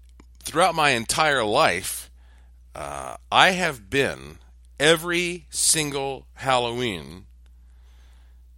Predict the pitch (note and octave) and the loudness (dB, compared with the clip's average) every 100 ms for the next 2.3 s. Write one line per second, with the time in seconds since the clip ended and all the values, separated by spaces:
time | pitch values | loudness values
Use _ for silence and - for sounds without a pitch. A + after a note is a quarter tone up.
0 | - B2+ B2+ B2+ - C#3 C#3 C#3 - A#2 | -8 -4 -2 -4 0 2 2 0 -6 -4
1 | A#2 A2+ A2+ G2+ A2 A#2+ - A#2+ A2 G#2+ | -4 -4 -8 -8 -8 -8 -6 -4 -4 -2
2 | G2+ E2+ | -4 -6